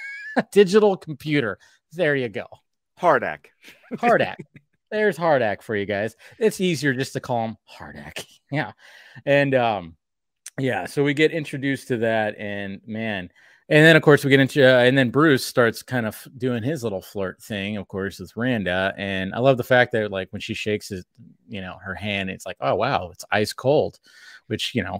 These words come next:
Speaker 1: comes into play with anything when, when it's come to artificial, it's always gonna be cold, you
Speaker 2: Right.
Speaker 1: know?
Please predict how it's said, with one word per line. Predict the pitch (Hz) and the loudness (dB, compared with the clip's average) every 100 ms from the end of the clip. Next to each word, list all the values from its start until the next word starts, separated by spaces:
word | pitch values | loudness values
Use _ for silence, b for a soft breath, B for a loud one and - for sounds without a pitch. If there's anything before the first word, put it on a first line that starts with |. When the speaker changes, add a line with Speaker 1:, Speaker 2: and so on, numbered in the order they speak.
| - | -8
Speaker 1:
comes | - 123 113 | 2 4 4
into | 117 104 | 2 2
play | - 107 101 | 2 4 6
with | 101 - - | 4 0 -2
anything | 117 120 117 110 | 0 0 0 0
when, | 104 101 | -2 -2
when | 107 | -2
it's | 95 | -2
come | - 117 | -2 0
to | - - _ 120 | -2 -6 _ 0
artificial, | 113 107 - 117 - 110 107 104 _ _ - _ | 2 2 2 0 2 2 0 -2 _ _ -20 _
it's | 120 | 2
always | 110 107 110 | 4 4 2
gonna | 107 | 2
be | 101 98 | 2 -2
cold, | - 120 107 110 - _ _ _ - | -2 -2 0 -2 -8 _ _ _ -10
you | 107 | -4
Speaker 2:
Right. | 107 | -2
Speaker 1:
know? | - | -4